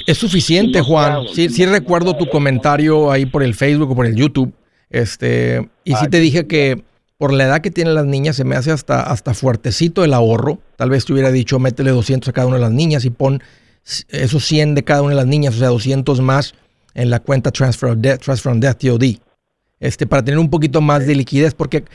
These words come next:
Speaker 1: por la edad de las niñas, al ritmo de doscientos, trescientos, yo tenía clientes hasta que le ponían más, pero cuando hacíamos los cálculos empezando de esa edad, con un, así con un equivalente de dos mil dólares al año, que son ciento sesenta y siete al mes, alcanzas a cubrir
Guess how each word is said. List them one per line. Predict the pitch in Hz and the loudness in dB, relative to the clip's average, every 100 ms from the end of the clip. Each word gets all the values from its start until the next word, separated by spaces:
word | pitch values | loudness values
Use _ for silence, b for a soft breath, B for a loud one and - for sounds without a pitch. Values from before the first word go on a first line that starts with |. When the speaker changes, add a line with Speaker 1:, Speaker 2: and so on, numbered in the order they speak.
| b - | b -6
Speaker 1:
por | 147 | -2
la | 147 | 2
edad | 143 175 | 2 2
de | 196 | 0
las | 170 | 0
niñas, | 147 175 160 135 117 | 0 0 0 0 -2
al | 131 | -2
ritmo | 127 151 165 | 0 0 2
de | 160 | 2
doscientos, | 131 - 151 156 160 - | 0 0 -2 -2 -2 -4
trescientos, | 151 - 156 143 196 | -2 0 0 0 0
yo | 170 | 0
tenía | 175 180 | 0 0
clientes | 175 165 | 0 0
hasta | 156 151 | -2 0
que | |
le | 143 | 0
ponían | 123 139 160 | 0 0 0
más, | 151 143 151 | 0 0 -2
pero | - 143 131 B B B - | 0 0 0 B B B -2
cuando | 151 139 | 2 2
hacíamos | 156 202 | 2 2
los | 208 - | 0 0
cálculos | 165 170 175 131 | -2 -2 -2 -2
empezando | 143 131 151 156 | 0 0 0 0
de | |
esa | 123 | 2
edad, | 139 127 147 156 b b b _ | 2 2 -2 -6 b b b _
con | 156 147 | 0 2
un, | 160 185 202 - | 2 2 0 -2
así | 156 175 | -2 0
con | 190 | 2
un | 202 | 2
equivalente | 208 185 151 151 160 180 | 2 2 2 0 0 2
de | 160 | 2
dos | 143 123 | 2 0
mil | 135 151 | 0 0
dólares | 147 147 131 | 0 0 -2
al | 135 | 0
año, | 117 120 143 | 0 -2 -2
que | 120 | -2
son | 127 120 | -2 -2
ciento | 143 139 160 | -2 -2 0
sesenta | 135 123 113 | 0 0 0
y | |
siete | 131 117 139 | -2 0 0
al | |
mes, | 127 127 151 - _ _ _ | 2 0 -4 -10 _ _ _
alcanzas | 143 135 - 156 160 156 | -2 -2 0 0 0 0
a | 151 | -2
cubrir | 135 131 139 147 | -2 2 0 -2